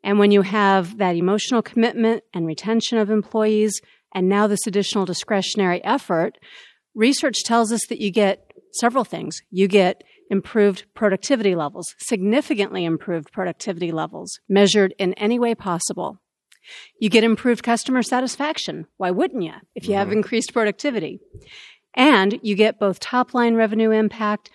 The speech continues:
Speaker 1: and bottom-line profitability because of your more productive employees and your happier customers. So the implications are huge. Retention's just one of them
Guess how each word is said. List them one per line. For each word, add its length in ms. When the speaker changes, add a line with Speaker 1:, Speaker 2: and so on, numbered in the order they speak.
Speaker 1:
and 140
bottom-line 520
profitability 960
because 340
of 60
your 140
more 200
productive 460
employees 560
and 100
your 100
happier 380
customers. 680
So 160
the 140
implications 680
are 120
huge. 840
Retention's 640
just 260
one 220
of 160
them 320